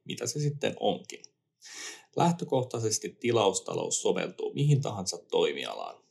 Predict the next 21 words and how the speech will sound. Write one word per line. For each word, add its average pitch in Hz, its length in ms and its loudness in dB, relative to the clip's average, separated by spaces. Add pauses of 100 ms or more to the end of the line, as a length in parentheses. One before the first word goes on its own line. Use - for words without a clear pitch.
(140)
ja - 100 -6
sen 107 200 -2
mä 90 140 -2
aion 90 220 -8
tässä - 300 -4
nyt - 180 -14
todistaa. - 600 0 (1400)
Hyvin 185 200 4
usein 151 320 6
nykyisessä 135 460 4
maailmassa 107 640 4
tilaustalousliiketoiminta 95 2250 2
yhdistetään 87 920 -2
saas-liiketoimintaan, 64 1500 -2 (440)
eli, 98 260 2
eli 101 240 0
ikään 139 240 0
kuin 110 160 -2
kyse 98 260 -2
olisi 90 180 -2
synonyymeistä. 60 880 -4